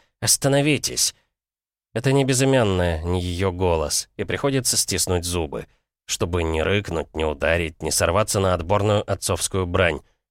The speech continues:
Гайден. Когда он тут очутился, что его принесло?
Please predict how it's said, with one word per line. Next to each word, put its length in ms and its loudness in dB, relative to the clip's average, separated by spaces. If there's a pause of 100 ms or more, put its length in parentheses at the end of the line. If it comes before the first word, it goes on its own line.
(220)
Гайден. 600 -2 (500)
Когда 260 2
он 120 4
тут 140 -6
очутился, 760 -2
что 240 -4
его 180 2
принесло? 680 0